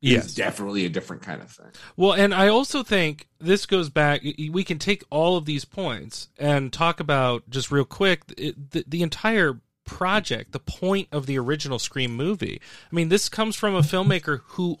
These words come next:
Speaker 2: o-, who refused, refused to be part of franchise. Like, he does A Nightmare on Elm Street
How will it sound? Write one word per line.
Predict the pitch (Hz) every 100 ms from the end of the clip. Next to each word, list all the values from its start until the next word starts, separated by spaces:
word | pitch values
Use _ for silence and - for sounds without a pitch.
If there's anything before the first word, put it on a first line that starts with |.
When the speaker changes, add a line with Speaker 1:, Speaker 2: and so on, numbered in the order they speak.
| -
Speaker 2:
o-, | 175 185 135
who | - 185 160 151 _ _
refused, | 175 202 - - - 170 202 220 113 95 - - _ _ _ -
refused | 180 - - 175 196 208 196 -
to | 160
be | 156
part | - 139 127
of | 113
franchise. | 123 117 107 101 85 - - _ - _ _
Like, | 139 -
he | 185
does | 202 208
A | 185
Nightmare | 185 185 175 165
on | 156
Elm | 156
Street | 147 - 113 104